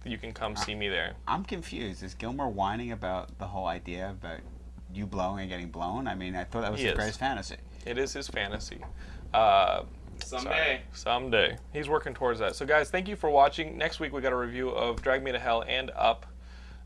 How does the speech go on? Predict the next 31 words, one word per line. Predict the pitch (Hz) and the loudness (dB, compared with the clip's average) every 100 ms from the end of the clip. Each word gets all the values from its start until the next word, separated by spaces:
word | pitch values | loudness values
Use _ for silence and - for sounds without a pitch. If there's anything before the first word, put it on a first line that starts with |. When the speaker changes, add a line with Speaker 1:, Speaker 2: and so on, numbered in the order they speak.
| - | -6
Speaker 1:
and, | 104 98 101 | -4 -2 0
uh, | 98 95 | 2 4
our | 104 | 2
pre | - 131 113 | 0 -4 -4
E | - 107 | -6 -8
three | 110 - 57 50 | -10 -8 -6 -6
episode. | - - - - - - - - | -6 -8 -8 -8 -10 -14 -14 -6
Cool? | 151 185 - - - - | -2 -2 -6 -14 -14 -4
So, | 143 139 | 0 4
Ian, | 165 160 | 6 6
thank | 151 143 | 4 0
you | 131 | -6
for | 113 | -4
being | 117 117 | -2 -2
here | 123 120 117 | 0 0 0
and | - | -2
talking | 123 - | -2 0
Speaker 2:
Thank | 113 | -2
Speaker 1:
re-, | 131 | -4
Speaker 2:
you. | - - - - | -8 -16 -16 -6
Speaker 1:
Terminator | 151 139 123 | -2 2 2
retardation. | 127 127 113 113 113 113 110 | 0 0 2 0 -2 -6 -6
We | 139 | -6
will | 147 | -4
see | - 123 | -4 0
you | |
guys | 113 110 117 | 4 2 2
next | 113 - - | -4 -4 -6
week | 110 - | -6 -4
on | 110 113 | -6 -6
Geekscape. | - - - | -8 -8 -6